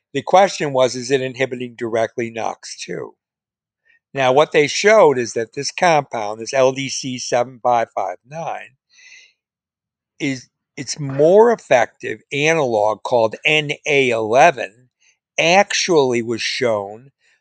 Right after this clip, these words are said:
to selectively activate P F K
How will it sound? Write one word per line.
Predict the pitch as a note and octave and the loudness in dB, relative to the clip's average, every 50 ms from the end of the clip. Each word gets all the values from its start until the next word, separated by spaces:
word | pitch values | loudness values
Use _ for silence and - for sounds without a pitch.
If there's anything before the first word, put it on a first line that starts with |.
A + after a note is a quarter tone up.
| _ _ - | _ _ -12
to | - B2 | -10 -8
selectively | - - - - D3 C3+ B2+ C3 D3 E3 E3 - _ _ - D3 B2 A#2 B2+ C3 B2 B2 B2+ - _ _ - | -6 -6 -4 -2 0 0 2 4 4 4 4 2 _ _ -2 -2 -2 -2 -4 -4 -4 -4 -6 -10 _ _ 0
activate | E3 E3 E3 F3+ G3 G3+ G3+ _ _ _ - D3+ D3 C#3 B2+ A2+ G#2+ C3+ E3+ F3+ D3 B2+ A#2+ C3 C3+ F3+ F3 - _ - - - _ _ _ _ _ _ _ _ _ _ - | 2 4 4 4 2 2 0 _ _ _ -2 -2 -2 -2 -2 -4 0 2 2 2 2 0 -2 -4 -4 -6 -8 -12 _ -18 -18 -18 _ _ _ _ _ _ _ _ _ _ -12
P | - D3 C3+ C3 | -4 0 2 2
F | C3 B2 - - | 2 2 0 -4
K | - B2 A#2 A#2 B2 B2+ - | -2 -2 0 0 0 -2 -4